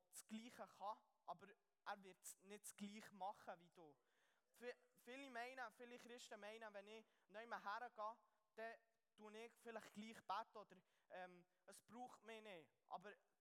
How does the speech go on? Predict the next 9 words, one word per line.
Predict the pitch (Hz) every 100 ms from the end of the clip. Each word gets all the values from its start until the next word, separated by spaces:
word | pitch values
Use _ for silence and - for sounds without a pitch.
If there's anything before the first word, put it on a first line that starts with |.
| _ -
genau | 208 233 247
das | 254 240 190
ist | 202 -
das, | 233 226
wo, | 202 190 -
wo's, | 175 190 - - - 175
wo, | 185 190 190
wo | 175
Jesus | 180 190 214 214 190